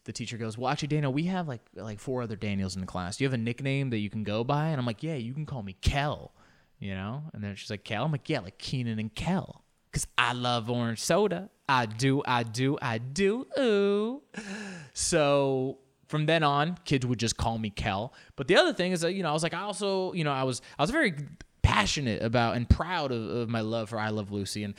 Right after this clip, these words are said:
of these, like, per-, little performances that I would put on. I, I, I loved showing people, and I was like, "I also love I Love Lucy," right? And I got these skits, and I could, I could do one, right? So I, the teacher was like, "Um, okay."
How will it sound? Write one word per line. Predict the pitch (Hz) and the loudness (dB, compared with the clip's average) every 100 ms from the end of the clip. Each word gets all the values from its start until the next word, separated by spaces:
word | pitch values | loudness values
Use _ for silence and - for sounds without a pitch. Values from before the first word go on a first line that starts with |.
| - - | -10 -8
of | 117 | -6
these, | 120 | -4
like, | 107 101 - - - | -2 -4 -8 -20 -4
per-, | - | -2
little | 139 139 131 | 0 0 -2
performances | 123 127 120 117 117 104 | -4 -2 -2 -2 -4 -2
that | 107 | -2
I | |
would | 104 | -2
put | - 117 | -4 -4
on. | 107 101 | -2 -4
I, | |
I, | 104 92 | -8 -6
I | 131 131 127 | -4 -4 -4
loved | 131 113 98 151 143 | -4 4 8 8 6
showing | - 170 202 277 214 | 2 4 4 2 0
people, | 113 98 95 | -2 -4 -6
and | 101 | -4
I | 110 | -4
was | 120 | -4
like, | 131 | -4
"I | - 233 | -2 0
also | 208 165 180 | 0 0 -2
love | 165 175 175 165 | 2 2 0 -4
I | 147 180 | -2 0
Love | 220 214 | 2 2
Lucy," | 214 320 - 135 98 - - - - | 2 -2 0 -2 -4 -10 -20 -20 -2
right? | 151 208 277 - - | 4 4 4 -2 -8
And | 156 | -2
I | |
got | 170 214 | 0 0
these | 175 | 0
skits, | - - 277 262 - - - - | 0 2 2 2 -2 -4 -10 -4
and | 185 | -2
I | |
could, | 208 240 | 0 0
I | 208 | 0
could | 196 143 | -2 2
do | 180 302 | 4 4
one, | 254 269 - - - | 2 -2 -6 -20 -2
right? | 170 226 302 - - | 2 2 2 -12 -14
So | - 170 | 2 2
I, | 135 160 156 - - | 4 2 0 -4 -8
the | 151 | -6
teacher | 143 180 165 | -4 -2 -2
was | 139 | -2
like, | 127 - - | -4 -8 -8
"Um, | 135 135 135 131 127 139 _ _ - | -4 -2 -2 -4 -6 -10 _ _ -4
okay." | 143 240 247 170 247 | 2 4 4 2 0